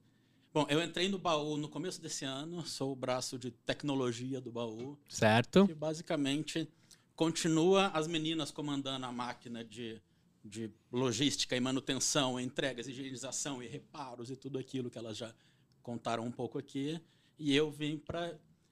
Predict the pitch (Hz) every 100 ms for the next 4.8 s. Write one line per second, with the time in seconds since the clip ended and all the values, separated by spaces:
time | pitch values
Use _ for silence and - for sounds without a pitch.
0 | _ - 202 208 180 165 170 165 156 160
1 | 156 143 147 165 - 160 151 - 131 151
2 | 147 127 120 - 135 135 139 - 123 -
3 | 123 113 - 117 120 - 127 120 117 120
4 | 113 123 113 131 123 117 107 -